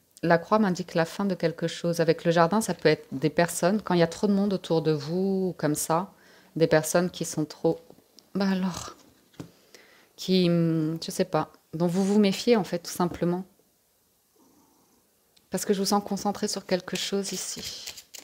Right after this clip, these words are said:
Le soleil, le bonheur, hein, le bonheur, le bonheur, la chance, le destin. Qu'est-ce qu'il y a, mon chat ?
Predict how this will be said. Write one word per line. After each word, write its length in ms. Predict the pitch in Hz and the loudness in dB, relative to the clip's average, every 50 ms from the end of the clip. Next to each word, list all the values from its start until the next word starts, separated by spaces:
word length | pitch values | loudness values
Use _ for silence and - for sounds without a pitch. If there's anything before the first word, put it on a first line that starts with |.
| - - _ _ _ _ - - _ _ _ - - - _ _ _ - | -20 -20 _ _ _ _ -20 -20 _ _ _ -20 -20 -20 _ _ _ -10
Le 60 | 190 | -6
soleil, 720 | - - - 196 190 185 190 196 208 226 233 240 247 240 226 - - - _ - - - - - _ _ _ _ _ _ - - _ _ _ _ _ _ 190 | -4 0 2 4 8 8 8 8 6 4 2 0 -4 -6 -10 -16 -20 -20 _ -12 -10 -10 -10 -10 _ _ _ _ _ _ -20 -20 _ _ _ _ _ _ -4
le 160 | 180 185 180 | 0 0 4
bonheur, 420 | 170 180 175 185 180 160 147 - | 4 4 4 6 4 4 2 2
hein, 120 | 147 156 156 | 0 2 4
le 100 | 156 147 | 4 4
bonheur, 460 | 143 156 156 151 165 170 175 175 170 | 4 4 4 6 6 4 4 4 2
le 80 | 156 | 0
bonheur, 680 | 147 143 147 147 156 156 160 175 185 175 - - - - _ - - - - - _ _ - - | 2 2 2 2 4 2 2 2 0 -2 -6 -14 -20 -20 _ -20 -20 -20 -20 -20 _ _ -12 -6
la 140 | 151 156 156 | 0 0 0
chance, 360 | 156 - - 185 185 180 - | 0 2 2 2 2 2 2
le 100 | - 156 | 0 2
destin. 640 | 139 147 147 147 - - - - 160 170 185 220 254 - - - - - _ _ - - - - _ _ - - - - _ _ _ - - - _ _ _ _ _ _ - - | 4 4 2 2 2 -4 0 2 4 4 4 2 0 -2 -8 -14 -16 -20 _ _ -20 -18 -18 -20 _ _ -2 -2 -2 -10 _ _ _ -20 -20 -20 _ _ _ _ _ _ -20 -14
Qu'est-ce 200 | - 180 - - | -10 -8 -8 -6
qu'il 120 | - 175 | -4 -2
y 40 | 165 | -2
a, 40 | 147 | -2
mon 80 | 151 147 | -2 -4
chat ? 220 | - - - | -4 -6 -6